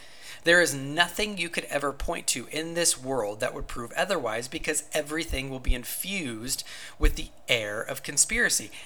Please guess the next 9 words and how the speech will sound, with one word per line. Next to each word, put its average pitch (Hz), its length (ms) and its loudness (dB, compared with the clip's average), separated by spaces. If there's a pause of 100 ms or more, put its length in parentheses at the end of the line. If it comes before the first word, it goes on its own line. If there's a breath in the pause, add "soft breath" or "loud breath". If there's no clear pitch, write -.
(160 loud breath)
Everything 175 580 4
would 156 180 0
simply 160 580 6
be 135 160 -4
a 139 60 -2
part 117 440 4
of 123 140 -6
the 156 80 -2
construct. - 720 -2